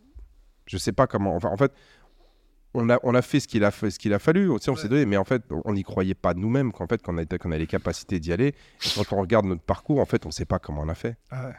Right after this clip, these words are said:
Speaker 1: C'est-à-dire qu'ils sont étonnés eux-mêmes.
Speaker 2: Ouais. Ah, des fois, c'est, ouais.
Speaker 1: Tu vois. Et, et, et, et, et donc,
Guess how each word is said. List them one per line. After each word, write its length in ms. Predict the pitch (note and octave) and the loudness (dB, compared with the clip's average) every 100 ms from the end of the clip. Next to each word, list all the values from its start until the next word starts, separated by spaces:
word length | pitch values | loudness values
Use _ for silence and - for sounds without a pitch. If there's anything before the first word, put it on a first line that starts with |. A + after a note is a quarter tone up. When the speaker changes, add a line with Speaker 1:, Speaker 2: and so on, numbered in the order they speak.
| _ | _
Speaker 1:
C'est-à-dire 200 | G2 F#2 | -4 -4
qu'ils 120 | G2+ | -4
sont 180 | - G2+ | 0 0
étonnés 400 | F#2 A2+ A#2 A#2+ | 2 2 2 0
eux-mêmes. 360 | A#2+ B2+ C#3 F#2 _ _ | 2 2 2 -2 _ _
Speaker 2:
Ouais. 180 | C3+ C3+ C3 _ _ _ _ _ | -8 -8 -12 _ _ _ _ _
Ah, 120 | E3 | -6
des 120 | D3 B2+ | -6 -6
fois, 200 | C#3+ C3 | -8 -12
c'est, 120 | B2 | -14
ouais. 60 | A2+ A#2 A#2 _ - _ | -20 -20 -20 _ -20 _
Speaker 1:
Tu 60 | - | -4
vois. 120 | A#2 - - - | -4 -4 -16 -2
Et, 80 | A2+ | -2
et, 140 | B2 | 0
et, 880 | B2 B2 B2 A#2+ G2 - - A2+ - | 0 2 2 2 0 -6 -6 -6 -4
et, 120 | A2 A2+ | -4 -2
et 20 | |
donc, 240 | B2+ C3 | 0 0